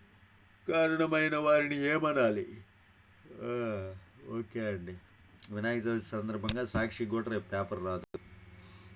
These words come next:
నిందలు వేస్తేనే కానీ వీళ్ళు ఎక్కడైనా సహాయక చర్యలు అందించారండి? సరుకులు లేవు, సమన్వయం లేదు. బాధితుల సాక్షిగా ఒప్పుకున్న చంద్రబాబు. నిన్న ఆహారం లేదు, ఇవాళ సరుకులు లేవు.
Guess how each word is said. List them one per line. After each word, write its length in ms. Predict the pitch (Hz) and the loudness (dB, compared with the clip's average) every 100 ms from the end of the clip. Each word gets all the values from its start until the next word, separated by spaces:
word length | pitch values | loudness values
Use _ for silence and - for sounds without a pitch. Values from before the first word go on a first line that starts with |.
| - - - - - - - - - - - - - - - - - - - - | -20 -20 -6 -6 -6 -12 -16 -16 -20 -20 -20 -20 -20 -16 -18 -18 -20 -20 -6 -4
నిందలు 360 | 104 120 151 160 | 0 0 4 4
వేస్తేనే 640 | 143 139 135 - - 131 120 | 8 8 6 0 0 4 6
కానీ 400 | 113 107 110 113 | 6 4 2 4
వీళ్ళు 240 | 113 113 | 6 4
ఎక్కడైనా 360 | 104 117 135 131 | 4 2 0 0
సహాయక 360 | 113 117 127 | 2 2 2
చర్యలు 360 | 120 123 113 110 | 0 0 0 0
అందించారండి? 680 | 104 113 110 110 107 107 120 - - - - - | 0 -2 -2 -2 -2 -2 -6 -10 -20 -20 -20 0
సరుకులు 440 | - 156 175 185 | 6 10 12 12
లేవు, 500 | 180 165 160 165 175 - | 12 12 12 10 10 4
సమన్వయం 640 | - 139 151 151 147 139 | 4 6 6 8 8 8
లేదు. 340 | 127 117 92 - 92 | 8 6 4 -6 2
బాధితుల 580 | 110 147 165 160 156 147 | 10 10 10 6 6 6
సాక్షిగా 680 | - 143 156 - 160 156 | 8 8 8 6 6 8
ఒప్పుకున్న 420 | 147 139 131 139 | 8 8 2 2
చంద్రబాబు. 680 | 135 120 123 127 127 113 90 - - - - - | 2 4 2 4 6 6 4 -4 -18 -20 -18 -2
నిన్న 220 | 127 147 | 0 6
ఆహారం 560 | 139 147 147 151 151 147 | 10 10 10 10 8 6
లేదు, 200 | 143 147 | 6 6
ఇవాళ 280 | 139 135 | 6 8
సరుకులు 440 | 127 127 127 127 131 | 6 4 2 4 6
లేవు. 300 | 120 104 | 6 4